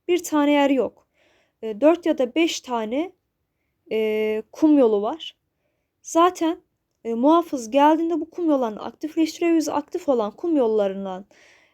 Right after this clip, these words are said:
e, giderek, e, İmparator Tapınağı'na doğru çıkıyoruz.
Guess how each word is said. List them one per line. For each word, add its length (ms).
e, 220
giderek, 640
e, 240
İmparator 520
Tapınağı'na 520
doğru 180
çıkıyoruz. 680